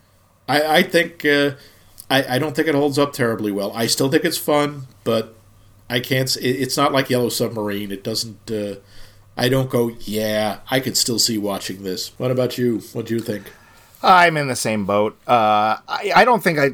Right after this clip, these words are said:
Speaker 2: a, a modern child would get through the credits.
Speaker 1: <laughs>
Speaker 2: I really don't. No, and that's not like saying, "Oh my God, these are the worst credits ever." It's like, they're slow.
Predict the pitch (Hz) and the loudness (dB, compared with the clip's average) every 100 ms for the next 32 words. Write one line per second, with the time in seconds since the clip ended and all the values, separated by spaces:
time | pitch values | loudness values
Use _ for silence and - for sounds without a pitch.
0 | - 143 127 135 123 131 135 127 135 131 | 0 0 0 0 4 4 2 0 4 4
1 | 117 117 113 104 107 87 - 107 98 - | 2 -2 -2 -4 -10 -10 -4 -2 -2 -8
2 | - _ - - 160 110 110 120 120 104 | -12 _ -6 0 2 2 0 0 0 2
3 | 117 147 175 151 160 190 214 175 160 147 | 2 4 4 6 4 4 4 4 4 2
4 | - 147 139 131 135 120 113 131 117 113 | 2 2 4 6 4 4 4 4 4 -2
5 | 110 107 113 - 117 107 127 110 104 123 | 0 0 -2 0 -2 0 0 0 0 -2
6 | 113 - - - 110 151 165 180 180 - | -2 -6 -18 -12 2 4 6 4 2 -10
7 | _ _ _ - - - 156 160 113 90 | _ _ _ -12 -6 2 6 6 4 -2